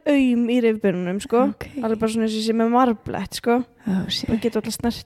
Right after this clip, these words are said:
Speaker 1: þau, sko.
Speaker 2: Nei.
Speaker 1: Nei, djók, ég er ekki að segja,
Speaker 2: Snertu,
Speaker 1: sko.
Speaker 2: sko.
Speaker 1: <laughs> En hérna, já, og sko rassinn á henni er nefnilega að ýta bara upp í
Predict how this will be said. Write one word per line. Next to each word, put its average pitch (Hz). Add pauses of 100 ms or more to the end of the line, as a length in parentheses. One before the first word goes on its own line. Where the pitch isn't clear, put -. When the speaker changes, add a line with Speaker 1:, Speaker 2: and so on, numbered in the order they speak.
Speaker 1:
þau, 202
sko. - (180)
Speaker 2:
Nei. 233
Speaker 1:
Nei, 202
djók, 185
ég 190
er 190
ekki 214
að -
segja, 208
Speaker 2:
Snertu, 208
Speaker 1:
sko. 240 (420)
Speaker 2:
sko. 311
Speaker 1:
<laughs> 320
En 247
hérna, 240 (360)
já, 254
og -
sko 277
rassinn 302
á 254
henni 254
er 294
nefnilega 254
að -
ýta 302
bara 226
upp -
í -